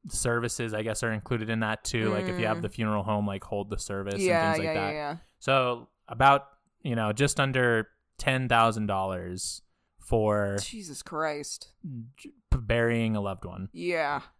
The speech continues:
Speaker 1: Uh, cremation, which was, uh, it has often been noted for many years as a, like, cheaper and greener alternative to burials, uh,
Speaker 2: Mm-hmm.
Speaker 1: still averages about six thousand six hundred and forty-five dollars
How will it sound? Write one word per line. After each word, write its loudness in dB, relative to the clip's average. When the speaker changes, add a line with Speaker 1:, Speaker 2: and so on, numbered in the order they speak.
Speaker 1:
Uh, 2
cremation, 0
which -2
was, 2
uh, 2
it -10
has -2
often 4
been 2
noted 2
for 0
many -2
years 0
as 0
a, -4
like, -6
cheaper 0
and 0
greener -2
alternative -2
to -6
burials, 0
uh, 0
Speaker 2:
Mm-hmm. -2
Speaker 1:
still 2
averages 0
about 0
six -6
thousand 0
six -8
hundred -2
and -2
forty-five -4
dollars -6